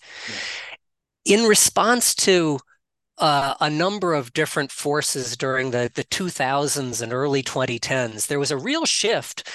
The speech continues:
Speaker 2: toward this notion that risk has to be viewed as simply something bigger. It just means uncertainty. And then as a matter of logic, people started saying, "Well, if that's the case,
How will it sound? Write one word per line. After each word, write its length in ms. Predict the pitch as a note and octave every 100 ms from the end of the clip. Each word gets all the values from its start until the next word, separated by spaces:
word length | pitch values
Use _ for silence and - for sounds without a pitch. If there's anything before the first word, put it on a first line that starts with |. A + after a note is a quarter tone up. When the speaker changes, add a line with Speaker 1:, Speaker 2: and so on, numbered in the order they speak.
| - -
Speaker 2:
toward 360 | - D#3+ D#3 C#3 - -
this 280 | C#3+ D#3+ -
notion 560 | E3+ A#3 - D3 A#2+ A#2 - -
that 200 | D3+ D3+
risk 640 | F3 E3+ A#3+ B3 - - -
has 360 | - D#3+ D#3+ -
to 280 | - F3 E3
be 320 | C#3 E3 E3
viewed 420 | C#3 E3+ B3 F#3+
as 200 | F3 G#3
simply 800 | - - D3+ D#3+ F#3 F#3+ F#3+ F#3+ _ -
something 400 | - A3+ C4 B3+
bigger. 460 | D3+ G3 A#3+ C3+ C3
It 120 | F3+
just 260 | - F#3+ -
means 300 | D#3+ F#3+ -
uncertainty. 880 | E3+ F3 E3+ - A3 D3+ - - - - - - -
And 160 | D3
then 180 | D3 D#3+
as 160 | D#3 D3+
a 60 |
matter 360 | D3 E3 E3+ D3+
of 120 | C#3
logic, 480 | D3+ F#3+ G3 F3 -
people 260 | D#3+ -
started 460 | D3+ - C3+ C3+ B2+
saying, 500 | - B2 B2 B2+ B2+ - - -
"Well, 160 | C#3 C3
if 100 | -
that's 300 | E3 G#3+ -
the 80 | C#3+
case, 540 | - F3+ A2+ A#2 -